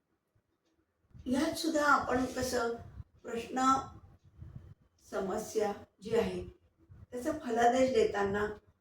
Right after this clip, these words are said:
दशा, अंतर्दशा, महादशा, विदशा ह्या बघाव्या लागतात आपल्या लग्न कुंडलीत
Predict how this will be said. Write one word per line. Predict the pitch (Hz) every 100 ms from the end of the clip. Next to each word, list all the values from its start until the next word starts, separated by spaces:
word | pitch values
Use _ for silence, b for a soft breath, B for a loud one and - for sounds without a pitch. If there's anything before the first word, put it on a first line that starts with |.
| _ _ _ _ _ - _
दशा, | 180 214 - - 214 202 - -
अंतर्दशा, | 196 190 208 208 185 208
महादशा, | 190 180 190 214 196 - 190
विदशा | 180 214 220 220 196
ह्या | 190 214 214
बघाव्या | 196 175 220 247
लागतात | - - - - - - - _ - - - - -
आपल्या | 170 190 208 190
लग्न | 170 202
कुंडलीत | 214 202 202 208